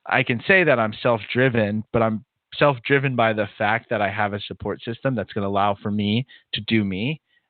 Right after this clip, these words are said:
Um, and so, like, I'm gonna try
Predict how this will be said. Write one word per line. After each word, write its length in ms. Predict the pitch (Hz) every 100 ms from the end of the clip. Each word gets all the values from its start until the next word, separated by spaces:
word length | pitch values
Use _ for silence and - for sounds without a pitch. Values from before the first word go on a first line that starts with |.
| -
Um, 500 | 113 104 95 95 98 _ _ _ _ _ _ _ _ _ -
and 140 | 123
so, 140 | 120 117
like, 180 | 110 101
I'm 120 | 120
gonna 120 | 113
try 540 | - - 113 98 92